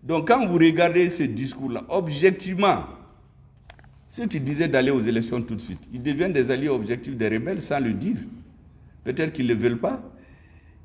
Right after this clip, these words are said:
Et en ce moment, ce qu'on appelle la communauté internationale, l'onu, la cedeao, ils étaient du même bord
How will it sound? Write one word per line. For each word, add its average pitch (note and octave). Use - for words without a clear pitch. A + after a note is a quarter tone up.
Et B3+
en G3+
ce F#3
moment, F3+
ce -
qu'on D#3+
appelle D3
la B2+
communauté A#2+
internationale, E2+
l'onu, D3
la E3+
cedeao, A#2+
ils E3
étaient F#3
du A#2+
même C3
bord B2+